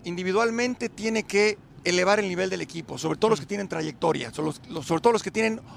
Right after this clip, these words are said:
otro nivel. Hablo de Montes, hablo de Edson, hablo de Johan. Prescindió de la mayoría. El Jimmy puso una alineación en la línea defensiva que nunca había jugado juntos. Eh, jamás esa línea de cuatro habían jugado juntos. Eso ya es un grave riesgo,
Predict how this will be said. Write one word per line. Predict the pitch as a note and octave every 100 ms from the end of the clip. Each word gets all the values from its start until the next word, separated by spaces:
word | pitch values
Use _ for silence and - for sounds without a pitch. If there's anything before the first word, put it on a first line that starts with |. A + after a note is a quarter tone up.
| -
otro | A3 A3+ A3+
nivel. | G3+ F#3+ E3 A#2 - - - -
Hablo | D#3+ E3 F#3
de | G#3
Montes, | C4 C#4 C4+ B3 A#3+ -
hablo | D#3+ E3+
de | F3 A#3+ C4
Edson, | - B3 A#3+ A#3+ - - -
hablo | D#3+ F3
de | F#3
Johan. | G3 C#4+ - B3 B3 G#3 - - - - - - -
Prescindió | F#3+ F#3 G3 F#3+ A3
de | A3+
la | F#3+
mayoría. | E3 D#3 D#3+ C3+ A2 - - - -
El | - D3
Jimmy | E3 E3+
puso | - F#3+ -
una | G#3+ G#3+
alineación | F#3 E3 E3 F#3 G3+ -
en | C#3
la | C#3+
línea | G3 B3
defensiva | F#3 D3+ D3 F3+ G#3 B3 - - - - - - - - -
que | D3
nunca | F3
había | D3+ D3+
jugado | C#3+ C3+
juntos. | G#3+ E3 B2+ - - - - - -
Eh, | - A#2+ A#2+ A#2+ A#2+
jamás | - C#3+ F3+ -
esa | E3
línea | E3+ E3
de |
cuatro | D3 E3+
habían | D#3+ D#3+
jugado | D#3 D3
juntos. | B2 B2 - - - - - -
Eso | - B3 A3
ya |
es | G#3
un | F#3+
grave | E3+ E3+
riesgo, | C#3+ D3 C#3 A2+